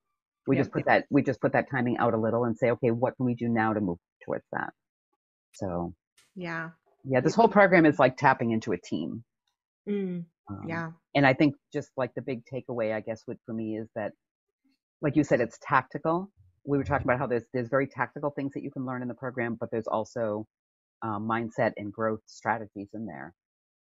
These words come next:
Speaker 1: so that you can actually look at your business. Nobody's saying, "No, this is how you have to do that."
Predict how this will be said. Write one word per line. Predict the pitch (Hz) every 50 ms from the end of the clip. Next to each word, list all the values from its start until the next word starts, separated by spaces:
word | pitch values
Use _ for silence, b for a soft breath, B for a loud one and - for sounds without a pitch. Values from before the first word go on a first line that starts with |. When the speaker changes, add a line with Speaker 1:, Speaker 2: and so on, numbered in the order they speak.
| _ _ _ _ _
Speaker 1:
so | _ - 147
that | 131 123 -
you | 107 127 135 135 127
can | - 139 120
actually | 113 113 113 - - 120
look | 110 110 -
at | 104
your | - 117 135 143
business. | 139 143 131 110 - 127 117 117 117 110 - -
Nobody's | 123 120 117 139 139 123 -
saying, | - 120 120 120
"No, | 120 120 117
this | 113 113 131 123 - -
is | 139 123
how | - 120 123
you | 123 117 110
have | 110 110 - -
to | 110
do | 98 101 101
that." | 101 104 90 82 82 -